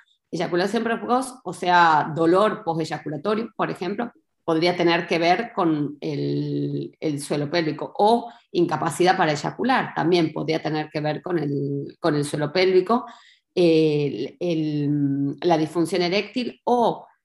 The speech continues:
ya no hablemos de disfunción eréctil, hablemos de, de, mm, no poder tener una erección, eh, totalmente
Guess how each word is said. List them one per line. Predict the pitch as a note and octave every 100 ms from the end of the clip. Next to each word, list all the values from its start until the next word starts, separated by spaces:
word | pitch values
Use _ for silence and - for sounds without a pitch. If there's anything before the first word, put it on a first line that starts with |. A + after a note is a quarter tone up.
| _ _ _
ya | F#3
no | G#3+
hablemos | G#3+ A#3+ A#3+
de |
disfunción | E3+ D#3+ E3 E3+
eréctil, | E3+ F3 F3 D3+ C#3+
hablemos | D#3+ D#3+ F#3+ G#3
de, | F3+ E3+ D#3 - _ _
de, | _ D#3 D3+ D3+ D3
mm, | C#3+ C#3+ C#3 C#3 -
no | G3
poder | F#3+ G#3 G3+ G3+
tener | F#3+ G3
una | G#3 D#3+
erección, | D#3 - - F#3+ G#3+ - -
eh, | F3 E3 D#3+ D3+ D3+ D3 C#3 - - - -
totalmente | F3 F#3 F#3 F#3+ F#3+ F#3+ F3 E3 D#3+ D3 D3 D3 C#3+ C#3+ C#3+ C#3+